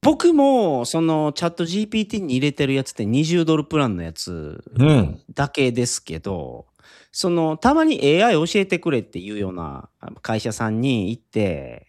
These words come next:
Speaker 1: その説明するときに、その無料のやつを使ってみると、
Speaker 2: うん。
Speaker 1: あ、出力こんなに違うんだなっていうのが分かりますからね。
Speaker 2: うん、そうですね。
Speaker 1: うん。
Speaker 2: うん。
Speaker 1: やっぱりお金を入れとかないと。
Speaker 2: うん。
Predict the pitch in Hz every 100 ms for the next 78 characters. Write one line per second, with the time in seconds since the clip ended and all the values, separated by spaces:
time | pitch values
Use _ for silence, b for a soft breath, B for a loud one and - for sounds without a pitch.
0 | - 123 113 190 202 202 180 180 180 180
1 | 101 95 92 73 52 - _ _ _ _
2 | - 120 107 104 156 190 214 226 302 311
3 | 170 127 90 - - 151 143 135 95 85
4 | - 95 76 - - 113 104 156 131 b
5 | b b b _ _ - - - 320 330
6 | 339 339 294 - 320 320 302 262 285 285
7 | 294 214 104 110 107 - 104 95 92 101
8 | - 180 160 147 - 156 135 135 127 -
9 | 139 165 151 101 69 139 120 98 - 143
10 | 143 b b b - 131 117 104 95 78
11 | 73 - - - - _ _ _ _ _
12 | _ _ _ _ _ 170 196 - - 247
13 | 208 156 156 175 175 170 175 170 165 165
14 | 147 - 120 110 95 78 62 - 98 95
15 | 82